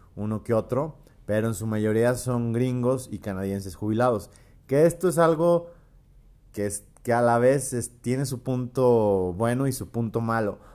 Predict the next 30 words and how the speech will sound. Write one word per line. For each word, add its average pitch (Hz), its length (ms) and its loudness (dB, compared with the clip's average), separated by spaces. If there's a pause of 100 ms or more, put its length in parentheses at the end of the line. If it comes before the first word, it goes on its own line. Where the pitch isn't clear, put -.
(160)
Para 131 240 2
mí, 160 240 0
¿qué 185 140 0
era 185 160 4
lo 170 120 0
malo? 139 440 2
Que 123 120 -4
luego 131 220 2
estos 147 340 -8
güeyes 123 420 2
se 107 160 -4
creen 113 360 -4
dueños 110 420 -2
del 95 160 -2
pueblo 92 540 -4
y 98 100 -6
entonces 101 520 -8
ahí, 95 500 -4 (500)
o 95 60 -12
sea, 90 360 -4
dices, 87 420 -10
"A 87 100 -6
ver, 101 240 -4
cabrón, 87 300 -8
o 78 40 -12
sea, 82 180 -12
no 90 160 -8
es 104 100 -10
tu 135 140 -14
país", 107 640 -6